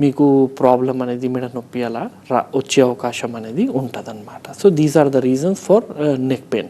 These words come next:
అన్ని నెక్ పెయిన్ మీకు స్పాండలోసిస్ కూడా కాదు. అంటే నెక్ పెయిన్ అంటే కొంతమంది ఏమనుకుంటారు, only spondylosis కాదు,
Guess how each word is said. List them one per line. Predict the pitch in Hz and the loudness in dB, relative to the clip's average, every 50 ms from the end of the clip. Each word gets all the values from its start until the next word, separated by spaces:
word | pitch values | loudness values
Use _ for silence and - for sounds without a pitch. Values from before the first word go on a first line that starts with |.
| - - - - - - - - - - | -12 -18 -20 -18 -18 -18 -16 -6 0 2
అన్ని | 175 175 175 190 208 240 247 | 4 6 8 8 8 8 8
నెక్ | 226 202 175 170 - - - | 8 6 6 4 0 2 4
పెయిన్ | 170 180 196 233 262 - - - - - _ - | 4 4 4 2 0 -2 -10 -20 -20 -16 _ 0
మీకు | 156 160 156 156 190 190 190 | 2 2 2 6 4 4 4
స్పాండలోసిస్ | 190 - - 143 131 135 139 143 147 139 135 131 123 - 165 151 - - - | 4 0 -2 0 2 2 4 2 2 2 2 0 -2 -4 -6 -6 -6 -8 -14
కూడా | - - 139 127 147 175 | -8 -4 -4 -2 -2 -4
కాదు. | 185 - - 120 117 117 117 117 123 120 110 - - 131 | -6 -4 -4 -2 -2 -2 -4 -4 -6 -6 -6 -10 -12 -10
అంటే | 131 131 156 151 | -8 0 2 2
నెక్ | 143 131 131 135 135 - - | 4 4 0 -2 -4 0 0
పెయిన్ | 147 139 139 | 0 2 2
అంటే | 135 135 139 143 | -2 -2 -4 -4
కొంతమంది | 139 151 139 131 135 135 135 131 131 131 | -4 -4 -6 -4 -4 -2 -2 0 2 2
ఏమనుకుంటారు, | 135 135 135 131 131 - 135 131 127 131 131 135 160 180 - - - - - - - | 0 0 0 -4 -2 -4 -4 -4 -2 -2 0 -2 -2 -2 -4 -12 -20 -20 -10 2 6
only | 151 175 185 180 175 | 6 8 8 6 4
spondylosis | 180 - - 139 127 123 120 107 117 - - - - - - - - | 0 0 0 2 2 2 0 -2 -4 -6 -10 -12 -12 -14 -16 -12 -6
కాదు, | 120 117 117 113 120 160 233 339 | -6 -4 -4 -2 4 4 4 4